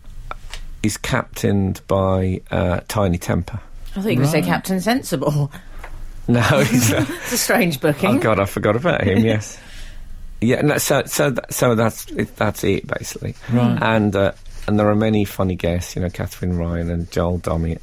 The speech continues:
Speaker 1: and, uh,
Speaker 3: Oh.
Speaker 1: Anne-Marie, who not only can sing, but is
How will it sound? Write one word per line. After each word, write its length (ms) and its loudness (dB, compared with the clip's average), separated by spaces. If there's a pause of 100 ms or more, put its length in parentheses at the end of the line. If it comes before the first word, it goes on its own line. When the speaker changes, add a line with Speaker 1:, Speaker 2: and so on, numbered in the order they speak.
Speaker 1:
and, 420 -4
uh, 180 -2 (680)
Speaker 3:
Oh. 80 -2
Speaker 1:
Anne-Marie, 760 2 (1160)
who 280 4 (140)
not 300 4
only 240 4
can 240 2
sing, 540 0 (120)
but 180 0
is 200 -2